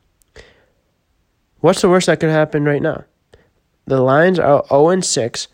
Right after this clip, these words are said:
They're eleven games away from going oh and seventeen.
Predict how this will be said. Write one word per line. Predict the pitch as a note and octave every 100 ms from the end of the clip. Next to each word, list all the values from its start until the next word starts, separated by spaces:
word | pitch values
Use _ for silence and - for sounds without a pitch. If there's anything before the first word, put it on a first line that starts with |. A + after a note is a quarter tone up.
| _
They're | - C3
eleven | B2 C3 D3+ F3 F3
games | E3+ E3
away | D#3 D3
from | C#3+ C#3
going | C3 C3 C3 B2+ -
oh | B2
and | A#2+ A#2+
seventeen. | - - B2+ - -